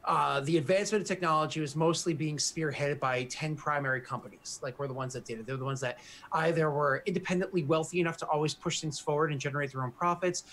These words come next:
or were, uh, a small group of merchants that ran a company and maintained blah, blah, blah, blah, blah. And with the, uh, discovery of magic, possibly, like,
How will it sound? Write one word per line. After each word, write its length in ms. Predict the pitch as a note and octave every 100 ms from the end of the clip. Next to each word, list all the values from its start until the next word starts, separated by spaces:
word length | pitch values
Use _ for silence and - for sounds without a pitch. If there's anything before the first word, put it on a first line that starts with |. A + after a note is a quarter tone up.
| - -
or 360 | G3+ F#3+ F3+
were, 380 | E3+ D#3 D3+ D3 -
uh, 220 | C3 C3 D3
a 40 |
small 380 | - - F3+ F3+
group 280 | C#3+ D#3 D#3+
of 100 | C#3
merchants 460 | C#3+ D3+ - D3+ -
that 220 | C3 D3
ran 240 | D3+ D#3
a 40 | D3+
company 520 | D#3 C#3 C3+ C#3+ C#3+
and 200 | D3 C3+
maintained 320 | A#2 C#3 - -
blah, 80 | C#3
blah, 100 | C3+
blah, 140 | B2+
blah, 100 | - -
blah. 240 | E3+ E3+ E3 - - -
And 180 | F3 D#3+
with 120 | D#3+
the, 220 | D#3 D#3
uh, 260 | D3 C3+ B2+
discovery 420 | C3 - F#3+ F3+
of 100 | D3
magic, 400 | D3+ C#3+ C#3 C#3+ -
possibly, 600 | - E3+ - D#3+ - D#3+
like, 200 | D3 A#2+